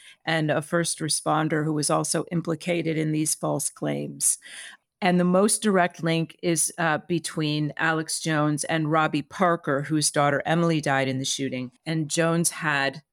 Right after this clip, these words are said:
for years mocked Robbie Parker, who gave a press conference the night after the shooting in which he spoke about his daughter and thanked people for their messages of condolences. He also remarkably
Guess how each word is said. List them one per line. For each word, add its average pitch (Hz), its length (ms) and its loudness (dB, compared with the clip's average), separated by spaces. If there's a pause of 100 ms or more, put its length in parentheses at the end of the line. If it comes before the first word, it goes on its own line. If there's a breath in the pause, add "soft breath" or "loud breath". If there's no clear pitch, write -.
(100)
for 160 240 2
years 180 720 4
mocked 165 480 0
Robbie 160 320 0
Parker, 185 480 0
who 160 180 -4
gave 151 240 0
a 147 80 -2
press 220 340 0
conference 147 540 -2
the - 120 -6
night 147 340 0
after 156 320 -2
the 151 100 -2
shooting 143 440 0
in 139 180 2
which 139 220 -2
he 143 100 -2
spoke 220 380 0
about 143 280 0
his 143 220 -4
daughter 143 400 2
and 135 280 -2
thanked 147 360 -2
people 151 300 -2
for 131 200 -4
their 135 160 0
messages 139 560 -2
of 139 160 -6
condolences. 170 840 2 (320 loud breath)
He 180 160 4
also 170 340 4
remarkably 147 1040 0